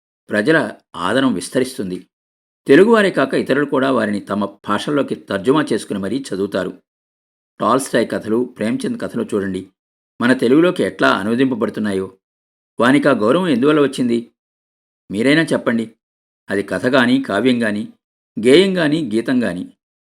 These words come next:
చిత్రం గాని, శిల్పం కాని, మానవ కళ్యాణానికి ఉపయోగించడం గల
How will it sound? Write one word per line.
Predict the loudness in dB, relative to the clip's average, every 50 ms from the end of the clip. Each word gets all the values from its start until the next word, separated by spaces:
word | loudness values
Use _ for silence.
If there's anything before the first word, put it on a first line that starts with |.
| -12 -12
చిత్రం | -10 -4 -4 -2 -2 0 0
గాని, | -2 -2 -4 -8 -10
శిల్పం | -10 -10 -10 -8 -4 -4 -4 -2
కాని, | -4 -6 -6 -8 -12 -14 _ _ _ _ _ _ _ _ _ _ _ _ -10
మానవ | -6 -4 0 2 2 2
కళ్యాణానికి | 2 0 2 2 2 2 2 -2 -4 -6 -6
ఉపయోగించడం | -8 -8 -4 0 0 2 2 2 -2 -2 -6 -6 -6 -6
గల | -6 -8 -10